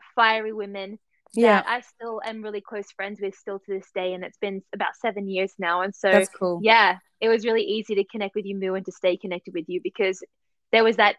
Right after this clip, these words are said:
Speaker 1: equal yoked pursuit as for Jesus and also for each other. And so, yeah, I'm really
Speaker 2: Yes.
Speaker 1: grateful.
Speaker 2: That's actually a great point, Chloe. Like, we, like, for those listening, I think one thing that really attracted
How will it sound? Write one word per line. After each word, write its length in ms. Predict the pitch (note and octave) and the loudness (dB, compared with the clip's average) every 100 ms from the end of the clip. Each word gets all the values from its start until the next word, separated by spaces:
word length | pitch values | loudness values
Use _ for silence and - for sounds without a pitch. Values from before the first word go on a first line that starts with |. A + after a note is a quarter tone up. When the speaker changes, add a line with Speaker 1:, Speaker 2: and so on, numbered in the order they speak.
| - | -6
Speaker 1:
equal 640 | A#3+ - A3 A3 G#3 G#3+ _ _ - | -10 -2 2 2 0 -4 _ _ -12
yoked 460 | G#3+ A3 G#3 - | -2 -2 -2 -6
pursuit 540 | - A3+ - A3+ G#3 G3+ - - | -14 -14 -12 -12 -10 -12 -14 -10
as 180 | A3 G#3 _ | -10 -10 _
for 100 | A#3+ | -6
Jesus 440 | G3+ A3+ G#3+ G#3+ G#3+ | -4 -6 -6 -6 -4
and 100 | F#3+ | -6
also 260 | G3 G#3 | -6 -8
for 140 | G3 F#3+ | -8 -8
each 160 | F#3+ - | -4 -4
other. 260 | F3 F#3 | -2 -2
And 160 | F3 F3 | -4 -6
so, 260 | - F3 F#3 - | -4 -2 -2 -6
yeah, 220 | - F#3 F3+ | 0 2 4
I'm 60 | G#3+ | 6
really 300 | G3+ F#3+ G#3 | 6 4 0
Speaker 2:
Yes. 40 | |
Speaker 1:
grateful. 600 | F#3+ F3+ F3 - F3 F#3 _ _ _ _ | -4 -4 -4 -8 -8 -8 _ _ _ _
Speaker 2:
That's 240 | - B3 B3 | 0 2 2
actually 400 | D#4 - F#4 E4+ | -4 -2 -4 -4
a 40 | |
great 300 | A3 G#3 G#3 - | -2 -4 -4 -6
point, 240 | G3+ G3+ | -8 -8
Chloe. 300 | - F#3+ F3 | -8 -8 -8
Like, 200 | F3+ F3 - | -8 -10 -10
we, 460 | G3+ A3+ A3 A3 _ _ _ _ _ _ _ _ - | -6 -4 -2 -4 _ _ _ _ _ _ _ _ 0
like, 260 | G#3 G3+ | 0 0
for 120 | - | -4
those 260 | A3+ A#3 A#3 | 0 0 0
listening, 580 | G#3 G#3 A#3 G#3+ G3 F3+ _ _ _ - | -4 -6 -6 -6 -6 -8 _ _ _ -8
I 80 | G#3 | -6
think 260 | A3 A#3 | -2 -2
one 220 | G3+ G#3 A#3 | 2 2 0
thing 300 | - A3+ A3+ | -4 -4 0
that 200 | G3+ F3+ | 0 -2
really 340 | F#3 G#3 G#3+ | -4 -2 -2
attracted 600 | G3 - G3 G3 G3+ F#3 | -6 -4 -6 -4 -6 -6